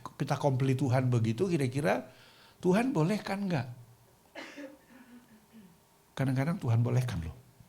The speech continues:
Kadang-kadang Tuhan bolehkan. Saudara ingat nggak ketika orang Israel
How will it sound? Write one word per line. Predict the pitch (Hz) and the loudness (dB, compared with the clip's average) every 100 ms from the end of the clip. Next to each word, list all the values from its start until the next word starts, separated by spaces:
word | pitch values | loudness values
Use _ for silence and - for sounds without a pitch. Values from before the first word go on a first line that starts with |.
| _ - - - - - - _ _ _ _ _ _ _ _ _ _ _ _ _ _ - | _ -20 -20 -20 -20 -20 -20 _ _ _ _ _ _ _ _ _ _ _ _ _ _ -8
Kadang-kadang | 139 151 202 | -2 0 0
Tuhan | 185 170 | 0 0
bolehkan. | 175 202 - - _ _ _ _ - | 0 -4 -10 -16 _ _ _ _ -8
Saudara | 139 151 | 0 2
ingat | 165 202 190 | 2 0 -2
nggak | 135 123 117 | -2 0 0
ketika | 120 120 117 | 0 0 0
orang | 113 113 | 0 2
Israel | 120 117 117 110 113 107 | 0 0 -4 -2 -2 -2